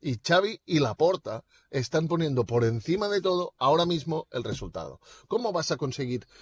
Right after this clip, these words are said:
o cómo vas a fijar el objetivo resultado con el equipo que tienes? Pero si tienes a un delantero que te ha costado cincuenta millones,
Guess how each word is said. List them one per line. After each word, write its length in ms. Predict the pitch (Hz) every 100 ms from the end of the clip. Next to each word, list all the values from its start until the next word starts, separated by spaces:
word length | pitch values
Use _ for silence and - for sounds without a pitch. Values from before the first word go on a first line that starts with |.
| -
o 120 | 127
cómo 220 | 156 208 190
vas 160 | 151
a 80 | 151
fijar 360 | - 143 131 117
el 100 | 113
objetivo 540 | - 127 165 135 110 _ _ -
resultado 840 | 135 131 - 131 120 180 226 226 _ _
con 180 | - 135
el 140 | 123 120
equipo 300 | 135 151 123
que 100 | 107
tienes? 520 | 95 85 78 - - _ _ _ _ _ _ _ _ _ _ _
Pero 160 | 120
si 160 | 117 139
tienes 280 | 143 190 180
a 40 |
un 60 | 160
delantero 420 | 156 139 139 139
que 80 | 120
te 80 | 127
ha 40 |
costado 240 | 123 -
cincuenta 340 | - 127 127 120
millones, 440 | 120 123 123 110